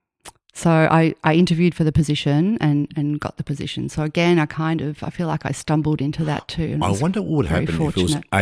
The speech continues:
Speaker 2: and R for the recording side. You could have been an A and R on the recording side person. You could, ma-, potentially, who knows? But it was A and R specifically for publishing, right?
Speaker 1: It was, yeah. It was
Speaker 2: Yeah.
Speaker 1: for Mushroom Music Publishing.
Speaker 2: Yeah.
Speaker 1: Yeah. And that was nineteen ninety-six.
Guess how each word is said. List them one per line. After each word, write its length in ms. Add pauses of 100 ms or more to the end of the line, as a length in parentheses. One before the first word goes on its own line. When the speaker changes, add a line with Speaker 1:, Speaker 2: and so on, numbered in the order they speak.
Speaker 2:
and 80
R 160
for 140
the 100
recording 520
side. 400
You 160
could 140
have 100
been 120
an 120
A 60
and 160
R 80
on 80
the 80
recording 380
side 360 (160)
person. 440 (520)
You 140
could, 160 (260)
ma-, 320
potentially, 520 (100)
who 100
knows? 320
But 320
it 60
was 160
A 60
and 160
R 80
specifically 480
for 120
publishing, 480
right? 160
Speaker 1:
It 40
was, 500
yeah. 180
It 60
was 120
Speaker 2:
Yeah. 120
Speaker 1:
for 60
Mushroom 320
Music 240
Publishing. 600
Speaker 2:
Yeah. 160
Speaker 1:
Yeah. 200 (300)
And 120
that 80
was 120
nineteen 680
ninety-six. 920